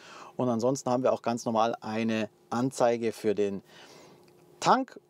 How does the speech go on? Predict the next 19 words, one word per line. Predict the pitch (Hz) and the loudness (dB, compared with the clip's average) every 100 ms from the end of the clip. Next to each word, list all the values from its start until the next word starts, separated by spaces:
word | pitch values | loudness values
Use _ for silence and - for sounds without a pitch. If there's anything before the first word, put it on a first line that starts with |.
| - | -2
und | 127 175 185 - _ _ _ _ - _ - | 0 2 -2 -10 _ _ _ _ -20 _ -14
für | - 131 131 - | -2 4 6 4
die | 131 123 170 - - | -4 -6 -6 -6 -2
Batterie | 110 - 127 135 120 165 214 | 0 4 4 4 4 6 8
bekommen. | 151 - 110 101 95 - _ _ _ - - - - - - - 113 | 6 6 -2 -2 -4 -12 _ _ _ -20 -20 -20 -20 -20 -20 -12 0
Des | 131 135 135 | 2 4 4
Weiteren | 190 214 196 202 | 4 6 6 6
haben | 180 | 4
wir | 165 | 2
hier | 147 165 | 4 4
einen | 143 131 123 | 4 0 0
Automatik-Wählhebel, | 123 - 123 202 240 196 208 196 220 240 208 | 0 0 6 6 4 2 4 6 6 4 4
wir | 156 | 2
haben | 151 | 2
hier | 131 | 0
ein | 127 | -2
Eingang-Reduktionsgetriebe | 120 139 143 120 120 120 131 139 - - 196 247 214 - 214 208 | 0 0 2 0 0 -2 2 2 0 0 0 0 -4 0 4 4
verbaut, | 196 180 175 180 190 _ - - - - - | 4 4 6 6 4 _ -20 -18 -16 -14 -2
äh, | 139 | 2